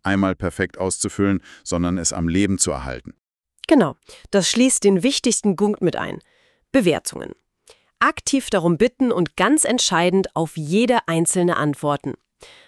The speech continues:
Speaker 2: Das zeigt Google und den Nutzern, "Wir hören zu, wir kümmern uns." All diese Aktivitäten zusammen signalisieren Google, "Dieses Unternehmen ist eine verlässliche, aktuelle und relevante Informationsquelle für die lokale Community."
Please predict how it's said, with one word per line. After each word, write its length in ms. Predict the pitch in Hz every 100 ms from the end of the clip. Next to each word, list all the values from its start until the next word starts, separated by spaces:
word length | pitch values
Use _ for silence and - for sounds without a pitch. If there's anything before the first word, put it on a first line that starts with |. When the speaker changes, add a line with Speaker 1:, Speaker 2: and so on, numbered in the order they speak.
| -
Speaker 2:
Das 180 | 233 -
zeigt 320 | 294 311 -
Google 380 | 196 156 156 165
und 200 | 190 185
den 140 | 220
Nutzern, 460 | 220 247 - 269 285 - - -
"Wir 220 | 175 196
hören 320 | 196 220 233
zu, 360 | - 285 190 139 _
wir 120 | 185
kümmern 380 | 220 320 302 156
uns." 340 | 110 62 - - _ _ _ - - -
All 240 | - 226 349
diese 220 | 320 269
Aktivitäten 680 | 240 - 220 190 214 277 262
zusammen 440 | - 165 190 233
signalisieren 680 | 208 190 175 160 151 226 294
Google, 360 | 247 240 220 214 _ _ _ _
"Dieses 240 | 165 151 147
Unternehmen 560 | 170 156 147 175 277 185
ist 200 | 165 -
eine 160 | 156
verlässliche, 760 | 156 165 151 - - 262 269 247 -
aktuelle 640 | 180 - - 202 185 185
und 280 | - 156 143
relevante 600 | 180 294 254 175 196 202
Informationsquelle 1040 | 170 180 175 156 - 202 233 - 170 180
für 240 | 175 - 254
die 80 | 294
lokale 480 | 208 - 156 147
Community." 680 | 160 233 226 180 147 147 -